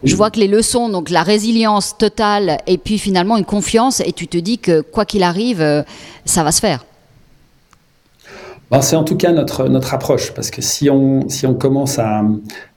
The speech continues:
Speaker 2: à douter à la première, euh, à la première, euh, euh, au premier obstacle, il, il faut faire autre chose comme métier, en fait. Euh, <laughs> et, et ça apporte, ça, ça, ça apporte une, euh, une satisfaction ensuite quand ça marche.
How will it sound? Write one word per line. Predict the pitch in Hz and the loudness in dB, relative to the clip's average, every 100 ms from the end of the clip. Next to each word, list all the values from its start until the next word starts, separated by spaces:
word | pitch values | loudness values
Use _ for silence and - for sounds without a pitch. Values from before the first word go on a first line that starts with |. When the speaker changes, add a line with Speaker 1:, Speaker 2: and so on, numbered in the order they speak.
| _ - | _ -4
Speaker 2:
à | 120 | 0
douter | 127 143 147 139 135 127 - - - _ | 2 2 2 4 4 2 -2 -8 -18 _
à | - 113 | -12 -6
la | 117 | -6
première, | 117 - 127 120 127 - | -4 0 2 4 2 0
euh, | 117 117 117 | -2 -2 -2
à | 117 | -2
la | 117 | -4
première, | 113 - 120 117 117 117 | -4 0 4 4 2 0
euh, | 117 - 117 117 - - - - _ | -2 -2 -2 -6 -12 -14 -14 -18 _
euh, | 113 117 117 120 | 0 2 2 2
au | 127 | 2
premier | 123 123 | 2 2
obstacle, | 127 127 - 139 - - - - - - - | 2 0 -2 -4 -6 -14 -16 -10 -8 -6 -2
il, | - - | -2 -4
il | |
faut | - | -4
faire | 127 123 | 0 2
autre | 123 | 2
chose | 135 127 | 0 0
comme | - 117 | 0 0
métier, | 113 - 113 | 0 -2 -4
en | 107 | -4
fait. | - - - _ _ | -6 -8 -10 _ _
Euh, | 107 107 107 104 104 147 - | -6 -2 0 2 2 2 0
<laughs> | - 202 269 185 | 0 2 4 4
et, | 135 156 - | 6 6 4
et | 151 | 2
ça | - 147 | 2 0
apporte, | - 165 - - - | 0 -2 -4 -10 -8
ça, | - - - - - | -6 -6 -8 -6 -2
ça, | - - | 2 2
ça | - 147 | 2 0
apporte | 135 131 160 - 147 | 0 0 -2 -2 -2
une, | 143 139 | 2 4
euh, | 135 135 135 - - _ | 4 4 2 -4 -18 _
une | 127 | 0
satisfaction | 156 151 - 156 - 170 | 2 2 0 -2 0 0
ensuite | - - - | 0 -2 -6
quand | 131 | -4
ça | - 113 | -2 0
marche. | 131 190 - - | 0 -2 -6 -12